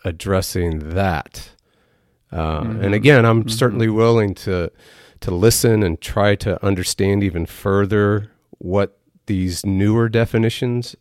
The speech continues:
Speaker 1: of systemic racism are,
Speaker 2: Right.
Speaker 1: from white fragility, whiteness, white supremacy. Uh, and again, uh, I would ask, like, in our conversation, I would ask folks to actually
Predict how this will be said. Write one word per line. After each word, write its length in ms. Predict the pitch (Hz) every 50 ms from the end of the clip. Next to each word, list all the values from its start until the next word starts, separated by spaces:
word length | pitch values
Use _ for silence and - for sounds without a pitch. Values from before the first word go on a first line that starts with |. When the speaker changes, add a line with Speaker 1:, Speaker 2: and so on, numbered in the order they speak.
| _ _ -
Speaker 1:
of 140 | - 104 -
systemic 500 | - 120 113 - - 120 113 113 110 -
racism 520 | 107 107 107 - - 107 101 107 107 104 107
are, 160 | 107 107 107
Speaker 2:
Right. 100 | 110 107
Speaker 1:
from 180 | - 98 90 87
white 200 | 95 98 98 -
fragility, 640 | - 113 92 90 98 95 95 98 98 95 98 95
whiteness, 580 | 90 92 95 98 95 - 101 95 95 98 - -
white 200 | 98 98 101 -
supremacy. 800 | - 101 - - 107 101 98 95 95 - - 107 98 98 95 - - - - - - - - - - _ _ - -
Uh, 360 | - 90 90 87 85 85 85 - - - - -
and 140 | 104 92 92
again, 600 | 90 85 104 107 110 107 104 98 98 92 90 - _ - - - - - _ _ _ -
uh, 140 | - 90 87
I 160 | - 101 120 165
would 180 | 160 113 80
ask, 380 | 73 69 62 69 - - - -
like, 280 | 87 85 78 78 - 92
in 100 | 87 85
our 200 | 90 104 120 113
conversation, 680 | - - 92 85 80 80 - - 92 85 80 - 87 82
I 100 | 101 131
would 140 | 127 104 98
ask 220 | 90 90 - -
folks 280 | - 104 92 - - -
to 100 | - 95
actually 600 | 78 90 98 - - - 95 92 90 87 85